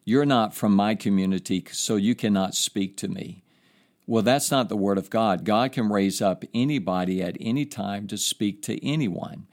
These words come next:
God can raise up someone from the north to speak to the south, from the south to speak to the north,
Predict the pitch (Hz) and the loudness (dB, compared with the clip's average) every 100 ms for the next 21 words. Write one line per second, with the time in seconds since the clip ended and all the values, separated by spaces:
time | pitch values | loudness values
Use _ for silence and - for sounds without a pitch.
0 | _ _ _ - 107 117 - 110 101 101 | _ _ _ 0 4 4 2 2 4 4
1 | 101 - 107 - 117 107 104 101 98 104 | 4 2 -2 -2 0 2 2 2 0 0
2 | 95 92 92 98 123 151 - - 104 - | 0 2 2 4 4 0 -4 -10 -6 -6
3 | - 95 90 - 95 - - 120 131 135 | -2 -4 -4 -8 -6 -4 0 2 2 0
4 | - - 98 92 90 - 110 120 120 - | -6 -6 -4 -2 -2 -2 0 0 -4 -10
5 | 101 - 107 92 - 90 98 95 117 135 | -8 -6 -6 -6 -8 -8 -2 0 2 0
6 | 131 | -2